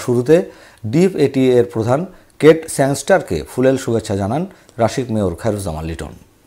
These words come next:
সভায় প্রকল্প নিয়ে বিশদ আলোচনা করা হয়। এ সময় তারা রাজশাহী সিটি কর্পোরেশনের পরিচ্ছন্নতা ও সবুজায়নের ভূয়সী প্রশংসা করেন। তারা রাজশাহী মহানগরীর পরিচ্ছন্নতাকে ম্যাজিক বলে আখ্যায়িত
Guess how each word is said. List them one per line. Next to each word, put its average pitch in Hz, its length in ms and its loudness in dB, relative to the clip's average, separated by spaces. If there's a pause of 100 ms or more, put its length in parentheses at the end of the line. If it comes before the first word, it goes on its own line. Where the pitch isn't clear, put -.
(160)
সভায় 185 440 8 (100)
প্রকল্প 180 320 4 (120)
নিয়ে 190 200 4
বিশদ 160 340 4
আলোচনা 107 360 2
করা 90 180 0
হয়। 76 200 -2
এ 92 80 -6
সময় 110 220 -2
তারা 139 140 2
রাজশাহী 123 400 0
সিটি 151 260 -2
কর্পোরেশনের 139 600 0
পরিচ্ছন্নতা 127 540 0 (120)
ও - 20 4 (480)
সবুজায়নের 143 680 4
ভূয়সী 139 400 -2
প্রশংসা 90 440 -4
করেন। 80 180 -4 (380)
তারা 123 160 8
রাজশাহী 143 380 6
মহানগরীর 160 500 2
পরিচ্ছন্নতাকে 151 640 0 (160)
ম্যাজিক 120 360 0
বলে 123 200 2
আখ্যায়িত 92 260 -2